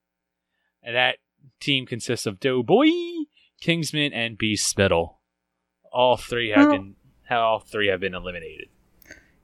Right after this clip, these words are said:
Speaker 1: From the
Speaker 2: Kingsman
Speaker 1: team
Speaker 2: was a
Speaker 1: side.
Speaker 2: loser in G-Task this week, but a winner in Gamertag Challenge. So it's got that going for him.
Speaker 1: That's not too bad. And on the individual side, Planting forty-two is now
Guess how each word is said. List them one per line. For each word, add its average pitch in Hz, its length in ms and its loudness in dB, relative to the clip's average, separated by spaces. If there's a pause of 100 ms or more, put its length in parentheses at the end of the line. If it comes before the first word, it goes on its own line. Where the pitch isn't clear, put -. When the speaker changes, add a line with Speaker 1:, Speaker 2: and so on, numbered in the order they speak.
(160)
Speaker 1:
From 262 100 4
the 277 60 6
Speaker 2:
Kingsman 294 200 4
Speaker 1:
team 302 80 4
Speaker 2:
was 285 120 0
a 294 40 6
Speaker 1:
side. 262 100 2
Speaker 2:
loser 277 320 4
in 277 140 4
G-Task 226 580 0
this - 220 -6
week, 165 320 0 (100)
but 180 180 4
a 180 120 6
winner 185 640 6
in 170 560 -4
Gamertag 151 520 0
Challenge. 147 580 -4 (140)
So 151 320 0 (320)
it's - 80 -20
got 208 220 2
that 123 180 2
going 147 280 -2
for 151 240 -2
him. 170 160 -6 (160)
Speaker 1:
That's 110 200 -2
not 92 140 -8
too 90 120 -12
bad. 90 240 -8 (440)
And 131 240 0
on 127 120 -2
the 120 180 0
individual 131 600 0
side, 123 560 0 (160)
Planting 139 440 -2
forty-two 101 800 -4 (200)
is 85 200 -10
now 87 220 -4